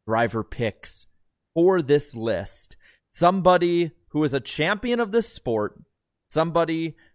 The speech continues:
who is second generation, none other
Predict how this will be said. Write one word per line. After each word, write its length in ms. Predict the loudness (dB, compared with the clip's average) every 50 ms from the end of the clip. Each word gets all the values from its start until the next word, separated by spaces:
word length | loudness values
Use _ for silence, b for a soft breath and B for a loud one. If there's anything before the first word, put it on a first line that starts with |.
| _ _
who 100 | 0 2
is 120 | 2 2 0
second 560 | -8 -8 0 0 0 0 0 -4 -6 -6 -6 _ -16
generation, 1120 | -12 -10 0 2 2 2 2 0 -2 0 0 -2 -2 -4 -6 -8 -8 -8 -8 -8 -8 -10 -12 _ _ _ _ _ _ _ _ _ _ _ _ _ _ _ _ _
none 200 | 0 0 2 4
other 540 | 4 2 2 2 0 0 0 -2 -4 -6 _